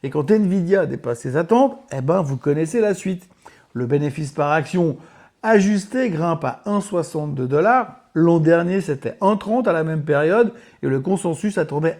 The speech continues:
un cinquante-quatre. Donc, non seulement ça progresse, mais en plus, ça humilie les prévisions.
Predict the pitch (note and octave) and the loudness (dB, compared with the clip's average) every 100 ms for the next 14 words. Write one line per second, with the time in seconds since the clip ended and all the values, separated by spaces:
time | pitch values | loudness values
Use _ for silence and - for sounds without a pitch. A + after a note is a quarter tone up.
0 | - F#3+ F#3 E3+ F#3 F#3+ E3 C3+ - _ | -4 -4 -4 -8 -8 -10 -12 -16 -20 _
1 | E3 A3+ G3+ - - _ _ _ F3+ B3+ | 6 8 8 2 -18 _ _ _ 4 6
2 | C4 A#3 G3 F#3 D#3 C3+ B2 B2+ C#3+ D#3 | 4 4 4 4 -2 -6 -10 -6 -2 0
3 | G#3 C#4 - - _ _ A3 C4+ G#3 F3+ | 0 -2 -4 -18 _ _ 4 6 4 0
4 | G#3+ C4 - - _ _ - D3 - G3+ | 0 0 -2 -18 _ _ -6 -2 4 4
5 | G3+ F3 A3+ A3 E3+ D#3 E3 E3+ C3 | 4 2 0 0 -2 -2 -4 -4 -8